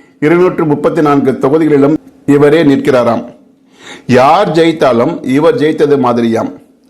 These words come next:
இந்த யாருக்கும் தெரியாத உண்மையை இவர் சொன்னதும் தொண்டர்கள் அதிர்ச்சியாகாவிட்டாலும் பொதுமக்கள் அதிர்ச்சியாகிவிட்டார்கள். பொதுவாக யார் அரசியலுக்கு வந்து வெற்றி பெற்றாலும்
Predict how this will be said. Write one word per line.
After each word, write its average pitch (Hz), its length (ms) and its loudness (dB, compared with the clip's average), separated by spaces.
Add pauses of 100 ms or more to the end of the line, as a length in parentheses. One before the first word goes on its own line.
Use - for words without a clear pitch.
(480)
இந்த 143 380 2
யாருக்கும் 156 720 0
தெரியாத 143 420 -2
உண்மையை 135 460 -2
இவர் 127 240 -4
சொன்னதும் 135 640 -4 (440)
தொண்டர்கள் 170 540 2 (160)
அதிர்ச்சியாகாவிட்டாலும் 135 1160 -2 (200)
பொதுமக்கள் 143 580 -2
அதிர்ச்சியாகிவிட்டார்கள். 117 1160 -4 (180)
பொதுவாக 165 800 2
யார் 143 520 0
அரசியலுக்கு 170 600 -4
வந்து 151 260 -2
வெற்றி 131 260 -6
பெற்றாலும் 123 600 -4